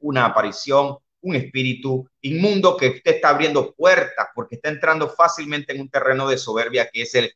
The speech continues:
es el terreno del enemigo. Y usted va a ser una persona que su paz, su tranquilidad se le va a robar.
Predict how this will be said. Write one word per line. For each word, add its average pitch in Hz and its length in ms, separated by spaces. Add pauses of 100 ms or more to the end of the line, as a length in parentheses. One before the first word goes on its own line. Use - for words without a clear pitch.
(140)
es 151 160
el - 160
terreno 254 540
del 143 180
enemigo. 101 460 (560)
Y - 60
usted 165 160
va 185 60
a 180 40
ser 196 140
una 190 140
persona 185 400
que 139 140
su - 380
paz, 208 300
su 185 100
tranquilidad 135 680
se 151 100
le 120 120
va 127 100
a - 20
robar. 156 420